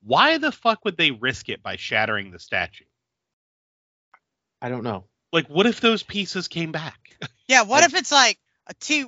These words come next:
Speaker 3: T one thousand bullshit here where he's frozen and gets shattered, and then the heat heats it back up and he comes back together?
Speaker 2: Yeah.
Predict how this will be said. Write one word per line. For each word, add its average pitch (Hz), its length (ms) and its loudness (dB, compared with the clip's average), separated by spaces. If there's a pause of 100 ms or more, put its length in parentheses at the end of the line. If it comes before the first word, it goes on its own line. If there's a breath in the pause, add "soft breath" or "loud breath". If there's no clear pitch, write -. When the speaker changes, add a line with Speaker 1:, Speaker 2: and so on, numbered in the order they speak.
(140)
Speaker 3:
T 294 180 -4
one 254 260 -2
thousand 220 560 2
bullshit 202 520 -6
here 208 220 -4
where 185 160 -6
he's 170 160 -10
frozen 233 400 -2
and 151 80 -8
gets 165 180 -8
shattered, 196 540 2
and 170 160 -12
then 180 180 -4
the 160 320 -4
heat 240 380 -8
heats 196 380 -14
it 160 80 -14
back 185 240 -2
up 190 180 0
and 156 80 -8
he 156 60 -12
comes 165 200 -8
back 170 220 -4
together? 156 500 -8
Speaker 2:
Yeah. 156 260 6